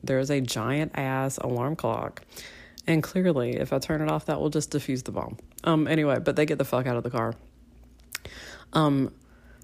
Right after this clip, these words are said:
I can't remember who goes, oh, I think that somebody actually pulls over to ask what's going on, like, if they need a, a tow or something. And Nancy's like,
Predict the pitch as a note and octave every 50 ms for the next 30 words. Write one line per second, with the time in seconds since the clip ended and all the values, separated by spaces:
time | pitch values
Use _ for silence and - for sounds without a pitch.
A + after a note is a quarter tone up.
0 | - - - - - A#3 A3+ B3 A3 G3+ F3+ D3 C#3+ C#3+ D#3 D3 D3+ D3 C#3 B2+
1 | - - D#3+ D3+ D3+ C#3+ C3+ C3+ C#3+ - F3+ E3 D#3+ D3+ - - - D#3+ C#3+ C#3+
2 | C#3+ C#3 C3+ C3+ C#3 - - D#3+ C3+ - - C#3+ C#3 B2 - - B2+ B2+ C#3 C#3
3 | C3+ - C3 C3+ - - C#3 C3 - - C3 C3+ C3 B2+ C3 C3 C3 C3 C3 C3
4 | B2+ B2+ B2 - C3 C3 C3 C3 B2+ B2 B2 B2 B2 B2 - C3 B2+ - - B2
5 | B2 C3 D3+ D#3 D#3 - F3 E3 D#3+ D#3 - D#3 D#3 D3+ D3+ C#3 - C3+ C3+ C3+
6 | C3 - C#3 C3+ C3+ C3 - C3+ C#3+ C3+ C3+ B2+ B2+